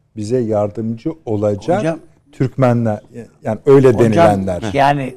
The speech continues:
Speaker 2: Irak işgali sırasında, Amerikalıların Irak işgali sırasında bir takım grupların, efendim, o P K K dediğimiz grupların,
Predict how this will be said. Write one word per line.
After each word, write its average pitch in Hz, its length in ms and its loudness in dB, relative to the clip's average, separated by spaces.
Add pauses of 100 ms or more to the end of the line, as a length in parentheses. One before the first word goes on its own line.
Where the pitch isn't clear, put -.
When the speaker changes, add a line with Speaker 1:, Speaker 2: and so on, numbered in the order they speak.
Speaker 2:
Irak 175 460 2
işgali 143 580 2
sırasında, 131 720 -2 (280)
Amerikalıların 120 840 -6
Irak - 400 -4
işgali 135 480 -10
sırasında - 720 -10 (680)
bir 123 60 -16
takım 139 400 -8
grupların, 135 760 -6 (840)
efendim, 139 540 -6 (140)
o 254 120 -14 (240)
P 143 140 -6
K 127 180 -10
K 135 420 -4 (500)
dediğimiz 107 460 -16
grupların, 123 720 -10